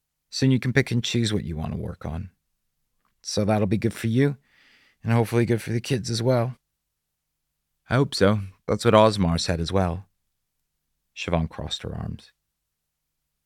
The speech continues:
"Ah, but you know what's funny? Osmar told me that if he didn't have to direct these reshoots, he'd be over here on Sternum."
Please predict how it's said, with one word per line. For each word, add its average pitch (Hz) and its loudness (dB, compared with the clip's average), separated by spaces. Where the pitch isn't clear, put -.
"Ah, 156 2
but 139 6
you 156 4
know 196 8
what's - -2
funny? 101 2
Osmar 135 6
told 80 -2
me 85 0
that 113 2
if - -2
he 107 -2
didn't 143 4
have 127 0
to 110 -4
direct 101 -2
these 92 -4
reshoots, 120 -4
he'd - -14
be 135 4
over 120 2
here 135 4
on 98 2
Sternum." 131 0